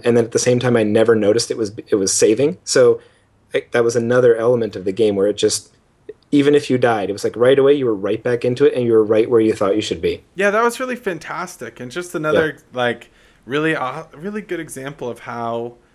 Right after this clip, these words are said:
Speaker 2: subtle all their decisions were. I'm sure that, like, programmatically and
Speaker 1: <laughs> I'm
Speaker 2: art-wise,
Speaker 1: sure that
Speaker 2: it
Speaker 1: took
Speaker 2: was
Speaker 1: a lot
Speaker 2: it
Speaker 1: of
Speaker 2: was,
Speaker 1: time.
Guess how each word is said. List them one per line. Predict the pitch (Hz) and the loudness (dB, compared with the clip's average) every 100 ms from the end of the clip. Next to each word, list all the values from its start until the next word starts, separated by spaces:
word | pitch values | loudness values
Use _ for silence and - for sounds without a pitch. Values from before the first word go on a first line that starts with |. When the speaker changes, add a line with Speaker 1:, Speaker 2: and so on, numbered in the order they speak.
| _ _ _ | _ _ _
Speaker 2:
subtle | - - 139 151 117 101 - | -14 -4 0 2 0 -4 -12
all | 120 131 | -8 -6
their | 131 | -6
decisions | 127 123 127 117 165 160 | -8 -12 -12 -12 -12 -10
were. | 190 196 190 | -8 -6 -6
I'm | 127 120 | -6 -6
sure | - 190 | -4 -4
that, | 123 110 - _ _ _ - | -2 -4 -8 _ _ _ -12
like, | 107 104 | -10 -10
programmatically | - 135 131 117 113 117 120 110 104 | -6 -6 -4 -4 -2 -2 -6 -8 -8
and | 101 | -6
Speaker 1:
<laughs> | |
I'm | |
Speaker 2:
art-wise, | 120 - - | -6 -4 0
Speaker 1:
sure | 151 160 | 2 4
that | 143 | 4
Speaker 2:
it | |
Speaker 1:
took | 123 131 | 2 0
Speaker 2:
was | 113 | 0
Speaker 1:
a | |
lot | 110 | 0
Speaker 2:
it | |
Speaker 1:
of | 113 | -2
Speaker 2:
was, | - | -4
Speaker 1:
time. | 127 | -4